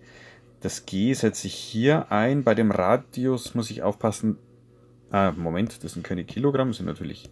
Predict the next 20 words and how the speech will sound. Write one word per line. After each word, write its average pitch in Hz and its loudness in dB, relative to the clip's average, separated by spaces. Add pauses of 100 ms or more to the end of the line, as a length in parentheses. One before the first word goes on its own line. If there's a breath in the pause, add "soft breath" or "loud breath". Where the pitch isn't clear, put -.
das 95 -12
sind 98 -6
Kilometer. 120 2 (140)
So. 131 0 (640 loud breath)
Und 120 4
sechstausenddreihundertsiebzig 120 2
mal 101 4
zehn 107 -2
hoch 98 -4
drei 101 0
oder 107 4
drei 95 0
Nuller 110 2
dran, 110 2
und 104 -4
die 110 2
brauche 107 6
ich 101 -2
in 101 0
Metern. 95 -2